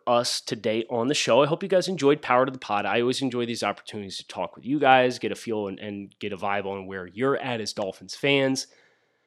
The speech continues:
help kinda steer me in our conversations to a point in which they're gonna be most productive and helpful to, to you guys throughout the course of this season.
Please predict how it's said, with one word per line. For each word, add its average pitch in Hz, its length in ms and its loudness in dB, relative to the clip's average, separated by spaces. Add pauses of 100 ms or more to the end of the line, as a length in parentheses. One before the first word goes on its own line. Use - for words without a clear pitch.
(320)
help 147 260 2
kinda 135 260 0
steer 139 400 -2
me 123 420 -4 (240)
in 120 220 -6
our 117 160 -2
conversations 117 1080 -4 (580)
to 131 140 0
a 113 40 0
point 120 320 -2
in 117 60 -6
which 117 180 -4
they're 117 120 -2
gonna 113 120 -6
be 110 140 -6
most 107 460 -4
productive 117 640 -6
and 107 100 -4
helpful 120 420 -4
to, 113 440 -4
to 117 120 -8
you 110 160 -6
guys 139 540 -4 (240)
throughout 110 320 0
the 123 80 -8
course - 340 -4
of 113 80 -6
this 107 140 -6
season. 123 560 -6